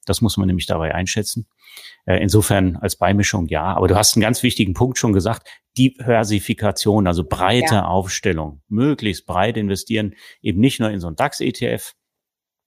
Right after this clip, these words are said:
Speaker 1: Dann hat man nämlich nur vierzig deutsche Unternehmen, die, äh,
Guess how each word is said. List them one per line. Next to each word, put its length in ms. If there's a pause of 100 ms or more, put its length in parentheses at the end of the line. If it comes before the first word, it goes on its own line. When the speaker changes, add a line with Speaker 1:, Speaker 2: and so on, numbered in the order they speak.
(120)
Speaker 1:
Dann 140
hat 160
man 120
nämlich 220
nur 120
vierzig 380
deutsche 280
Unternehmen, 500 (600)
die, 220
äh, 320